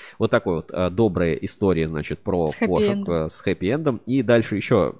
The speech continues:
Speaker 1: про заботу об экологии, о животных. Мы же любим все, все вот эти штучки. Э, н-, я назвал эту новость про птичек. Значит, а, в рубрику "Модернизация" у нас на портале.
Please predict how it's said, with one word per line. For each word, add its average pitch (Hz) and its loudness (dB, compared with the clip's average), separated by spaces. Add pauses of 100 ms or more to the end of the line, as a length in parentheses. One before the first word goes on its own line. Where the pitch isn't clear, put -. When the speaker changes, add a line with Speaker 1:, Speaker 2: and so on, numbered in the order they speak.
Speaker 1:
про 117 4
заботу 98 0
об 92 0
экологии, 110 2
о 95 2
животных. 90 -2
Мы 87 -6
же 82 -8
любим 92 -4
все, 76 -8 (100)
все - -6
вот 80 -6
эти 73 -8 (1000)
штучки. - -8 (260)
Э, 92 0
н-, 90 -2
я 107 0
назвал 95 0
эту - -10
новость 101 -4
про 98 0
птичек. - -12 (880)
Значит, 90 -6
а, 80 -4 (300)
в 87 -4
рубрику 120 4
"Модернизация" 104 0
у 78 -4
нас 73 -10
на 85 -8
портале. - -6